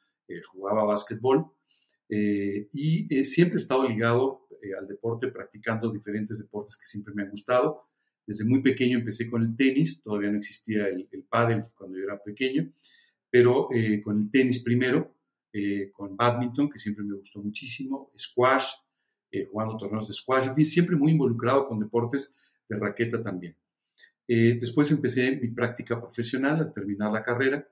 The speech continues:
y años después, de-, ya estando en un puesto directivo en una empresa, recibí la oferta que para mí fue algo que cambió en muchos sentidos mi vida. Recibí la oferta de una marca deportiva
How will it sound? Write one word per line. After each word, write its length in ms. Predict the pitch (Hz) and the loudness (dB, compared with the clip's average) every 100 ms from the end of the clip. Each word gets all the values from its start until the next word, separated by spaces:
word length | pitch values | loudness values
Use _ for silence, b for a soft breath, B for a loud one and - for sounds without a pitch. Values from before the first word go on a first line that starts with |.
| _ _ _ _ - | _ _ _ _ -10
y 420 | 127 127 135 - | -6 0 0 0
años 320 | 156 190 202 160 | 0 2 2 0
después, 640 | 156 151 143 147 - _ - | 2 6 6 4 -4 _ -10
de-, 280 | 110 - - | -8 -8 -8
ya 140 | 117 | -4
estando 340 | 117 - 117 117 | -2 0 2 4
en 60 | |
un 120 | 120 117 | 2 0
puesto 280 | 117 - 107 | -2 -2 0
directivo 640 | 107 107 - 139 120 120 | 0 -4 -8 -4 -4 -4
en 140 | 101 101 | -10 -4
una 120 | 107 | -2
empresa, 440 | 104 127 120 135 - _ _ _ _ - | 0 0 0 -4 -10 _ _ _ _ -4
recibí 540 | 120 117 135 165 175 - _ _ _ | -2 -2 2 2 0 -6 _ _ _
la 120 | 123 113 | -2 -2
oferta 520 | 113 147 143 147 139 | 2 2 2 0 -4
que 100 | 120 | -4
para 240 | 113 104 | -2 0
mí 160 | 107 117 | 2 0
fue 320 | 117 120 120 | 0 2 2
algo 260 | 113 113 113 | 0 -2 -4
que 120 | 107 | -6
cambió 280 | 98 98 117 | -8 -2 2
en 120 | 117 | 2
muchos 260 | 113 113 - | 2 -2 -8
sentidos 360 | 95 110 113 | -8 -4 -2
mi 100 | 123 | -2
vida. 320 | 127 120 - - _ b b b _ | 0 0 -2 -6 _ b b b _
Recibí 280 | 117 117 123 | -6 -2 2
la 100 | 156 | 4
oferta 380 | 139 147 139 131 | 6 4 4 2
de 80 | 120 | 2
una 120 | 123 | 2
marca 360 | 117 123 - 120 | 4 2 2 0
deportiva 640 | 113 113 110 110 117 120 | 0 -4 -4 -2 -2 -2